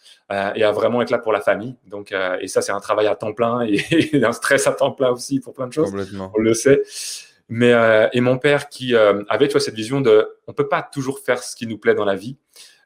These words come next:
Speaker 1: Euh, moi, j'ai peut-être pas un métier qui me plaît, mais, enfin, à cent pour cent, mais je me concentre sur ce qui me plaît et et voilà, quelque part, à chercher, tu vois, le, ok, ça va comme ça, en fait. Ça va comme ça.
Speaker 2: C'est ok,
Speaker 1: Il a
Speaker 2: c'est,
Speaker 1: fait
Speaker 2: on est,
Speaker 1: ailleurs.
Speaker 2: on est bien. Il
Speaker 1: Ouais.
Speaker 2: a fait des études, du coup, il a fait ingénieur, tu disais.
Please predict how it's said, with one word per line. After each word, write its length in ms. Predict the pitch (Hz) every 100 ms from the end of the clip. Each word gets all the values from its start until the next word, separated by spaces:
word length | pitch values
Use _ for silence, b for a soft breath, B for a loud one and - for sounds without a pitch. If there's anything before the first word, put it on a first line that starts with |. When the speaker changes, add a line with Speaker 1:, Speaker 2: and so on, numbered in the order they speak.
| -
Speaker 1:
Euh, 440 | 101 98 95 95 98
moi, 320 | 110 123 131
j'ai 100 | 104
peut-être 240 | 95 107 -
pas 80 |
un 60 | 120
métier 260 | 113 104 117
qui 140 | 113
me 40 |
plaît, 280 | 104 123 127
mais, 280 | 117 107 110
enfin, 200 | - 101
à 60 | 98
cent 180 | - 117
pour 200 | 117 -
cent, 180 | 131 120
mais 400 | 135 135 131 - _ -
je 120 | 117
me 60 | 120
concentre 380 | 123 120 120
sur 120 | 113 -
ce 60 |
qui 100 | 113
me 60 | 101
plaît 320 | 117 117 101
et 160 | 92 b b b 101
et 40 |
voilà, 400 | 104 98 135 -
quelque 200 | 104 -
part, 300 | 101 131 - b b b b _ _ _ _ _
à 80 | 113
chercher, 440 | - 139 - 165 156
tu 60 |
vois, 100 | 143
le, 240 | 127 113 -
ok, 140 | -
ça 180 | - 131
va 200 | 123 123
comme 160 | 117 101
ça, 180 | 110 95
en 60 |
fait. 300 | - - _ _ _
Ça 140 | - 110
va 180 | 120 139
comme 160 | 120
ça. 160 | 120 131
Speaker 2:
C'est 100 | 156
ok, 200 | 147 156
Speaker 1:
Il 80 | 120
a 80 |
Speaker 2:
c'est, 140 | 101 151
Speaker 1:
fait 60 |
Speaker 2:
on 60 | 139
est, 60 | 143
Speaker 1:
ailleurs. 120 | 147
Speaker 2:
on 40 |
est 100 | 143
bien. 340 | 135 135 110 - _ _ _ _ -
Il 60 | 120
Speaker 1:
Ouais. 60 |
Speaker 2:
a 40 | 120
fait 120 | 143
des 180 | 135 135
études, 260 | 135 160
du 100 | 139
coup, 120 | 139 151
il 40 |
a 60 | 131
fait 100 | 131
ingénieur, 460 | 123 127 131 131
tu 120 | 131
disais. 400 | 123 120 131 147